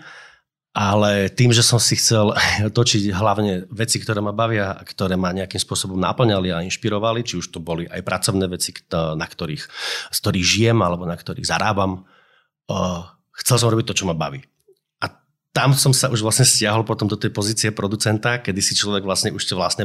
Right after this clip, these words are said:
projekty, ktoré ho aj bavia, musí či už vyhľadávať, alebo aj vytvárať. A vlastne vytvorenie je ako keby moje posledné štádium projektu,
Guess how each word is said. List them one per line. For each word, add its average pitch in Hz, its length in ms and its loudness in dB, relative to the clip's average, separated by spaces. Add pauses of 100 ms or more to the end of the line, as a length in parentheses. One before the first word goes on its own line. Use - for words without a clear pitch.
projekty, 90 320 -6
ktoré 90 240 -4
ho 78 80 -4
aj 85 160 -2
bavia, 82 240 -2 (320)
musí 90 320 0 (320)
či 131 160 8
už 107 80 6
vyhľadávať, 110 640 2
alebo 90 400 -2
aj 90 160 -2
vytvárať. 92 520 -2 (520)
A 85 80 0
vlastne 87 640 -2 (240)
vytvorenie 107 600 0
je 90 80 -2
ako - 80 -14
keby 92 240 -10
moje 90 240 -6
posledné 101 360 -2
štádium 101 440 -6
projektu, 98 480 -6